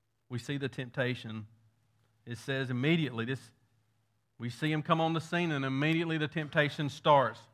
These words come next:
And he said to the woman, "Did God actually say, 'You shall not eat of the tree of the garden'?"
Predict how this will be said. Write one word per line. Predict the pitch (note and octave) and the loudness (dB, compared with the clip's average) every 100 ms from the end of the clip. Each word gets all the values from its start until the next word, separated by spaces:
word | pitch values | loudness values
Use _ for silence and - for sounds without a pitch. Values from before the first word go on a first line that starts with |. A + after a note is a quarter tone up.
| _ _ _ | _ _ _
And | A#2+ | -4
he | C#3 | -2
said | - E3 | 4 4
to | D#3+ | 4
the | E3 | 4
woman, | E3+ F3 D3 C3+ | 8 8 6 4
"Did | E3 D3+ | 2 10
God | F#3 G3+ | 12 12
actually | G#3+ A#3 - G#3+ G3+ | 12 8 2 2 2
say, | - G#3 G3 | 4 6 6
'You | D#3+ | 4
shall | D3 D3 B2+ | -2 -2 -2
not | B2 A#2 | 0 -2
eat | G#2+ | -4
of | |
the | G#2+ | -8
tree | - G#2 | -12 -16
of | G2+ | -16
the | |
garden'?" | G2+ F#2+ G2 | -18 -18 -20